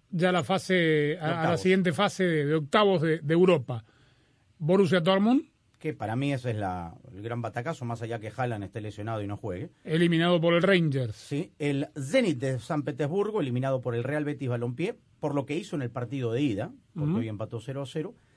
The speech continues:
Speaker 2: Y la infartante definición desde el punto de penal, se acabó el sueño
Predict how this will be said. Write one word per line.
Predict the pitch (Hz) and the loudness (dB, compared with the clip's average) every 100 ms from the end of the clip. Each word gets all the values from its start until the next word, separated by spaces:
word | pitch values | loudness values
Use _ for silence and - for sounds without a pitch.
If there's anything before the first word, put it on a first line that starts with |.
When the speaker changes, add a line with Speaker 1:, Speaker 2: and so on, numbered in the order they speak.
| _ _ - | _ _ -6
Speaker 2:
Y | 247 | 2
la | 233 | 2
infartante | 240 233 160 208 226 175 | 2 2 0 -2 -2 -2
definición | 220 214 170 143 202 196 | -2 -2 -4 -2 -4 -2
desde | 147 | -2
el | 135 | -2
punto | 147 185 175 | -4 -4 0
de | 156 147 | 0 2
penal, | 165 185 202 | -2 -2 -4
se | 110 | -6
acabó | 120 143 | -4 -4
el | 135 | -6
sueño | 160 175 170 160 160 | -2 0 0 0 -2